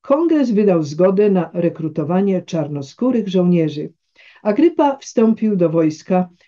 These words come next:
dopiero po uzyskaniu pełnoletności. Swoją służbę rozpoczął u boku generała Pattersona. Tam poznał Kościuszkę.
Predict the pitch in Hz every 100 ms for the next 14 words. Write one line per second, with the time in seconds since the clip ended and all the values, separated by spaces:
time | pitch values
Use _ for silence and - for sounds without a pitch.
0 | - 220 349 226 190 202 214 185 170 -
1 | 196 180 165 - 165 160 160 - 156 151
2 | 160 185 - 233 156 - - 156 143 -
3 | - 302 320 269 - 247 220 247 247 214
4 | - 226 226 233 214 196 196 180 208 208
5 | 196 175 190 175 185 196 202 185 185 180
6 | 190 180 - 214 156 151 _ _ - 277
7 | 339 311 - 135 131 147 156 185 180 -
8 | 311 - 156 - -